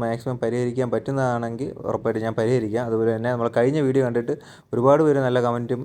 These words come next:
നല്ല അഭിപ്രായങ്ങളൊക്കെ പറയുന്നുണ്ട്. അപ്പോൾ ഒരുപാട് സന്തോഷം. അപ്പോൾ നിങ്ങളുടെ ഈ സപ്പോർട്ട് ഞാൻ തുടർന്നും പ്രതീക്ഷിക്കുന്നു. ഒരുപാട് കിലോമീറ്റർ മുന്നിലോട്ട് വന്നതിന് ശേഷമാണ് ഇങ്ങനൊരു കാഴ്ച കാണുന്നത്. അതായത് ഒരു ഒറ്റപ്പെട്ട സ്ഥലമാണ്,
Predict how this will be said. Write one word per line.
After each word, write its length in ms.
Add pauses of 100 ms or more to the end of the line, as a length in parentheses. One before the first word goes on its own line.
നല്ല 160 (140)
അഭിപ്രായങ്ങളൊക്കെ 720 (100)
പറയുന്നുണ്ട്. 440 (120)
അപ്പോൾ 160
ഒരുപാട് 320
സന്തോഷം. 420 (320)
അപ്പോൾ 180
നിങ്ങളുടെ 320
ഈ 140
സപ്പോർട്ട് 400 (160)
ഞാൻ 180
തുടർന്നും 380
പ്രതീക്ഷിക്കുന്നു. 560 (320)
ഒരുപാട് 360 (100)
കിലോമീറ്റർ 520
മുന്നിലോട്ട് 440
വന്നതിന് 380
ശേഷമാണ് 400
ഇങ്ങനൊരു 360
കാഴ്ച 220 (100)
കാണുന്നത്. 360 (140)
അതായത് 300
ഒരു 160
ഒറ്റപ്പെട്ട 400 (100)
സ്ഥലമാണ്, 300